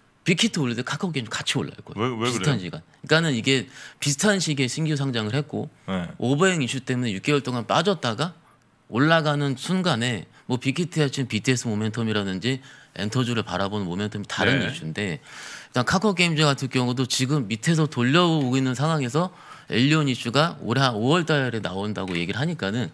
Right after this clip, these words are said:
Speaker 3: 그
Speaker 1: 좀
Speaker 3: 게임?
Speaker 1: 네, 게임 말씀하신
Speaker 3: 예.
Speaker 1: 거. 예. 그런 이슈가 있는 부분만큼
Speaker 2: 음.
Speaker 1: 일단은 게임주, 뭐 요즘 엔씨 소프트라든지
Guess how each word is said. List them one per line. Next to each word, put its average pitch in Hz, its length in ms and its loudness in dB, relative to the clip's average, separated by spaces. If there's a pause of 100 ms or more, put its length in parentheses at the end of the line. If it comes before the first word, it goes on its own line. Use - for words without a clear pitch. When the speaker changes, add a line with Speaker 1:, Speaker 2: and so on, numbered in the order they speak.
(140)
Speaker 3:
그 95 160 -2
Speaker 1:
좀 127 140 -6
Speaker 3:
게임? 139 440 0 (280)
Speaker 1:
네, 113 140 2
게임 143 240 2
말씀하신 90 420 -4
Speaker 3:
예. 80 60 -12
Speaker 1:
거. 80 120 -8
예. 82 160 -4 (400)
그런 120 400 -2
이슈가 131 480 0
있는 156 440 2
부분만큼 117 680 0 (180)
Speaker 2:
음. 92 140 -6
Speaker 1:
일단은 123 340 0 (120)
게임주, 151 420 2
뭐 90 160 -2
요즘 101 160 -2
엔씨 95 280 -4
소프트라든지 101 800 -2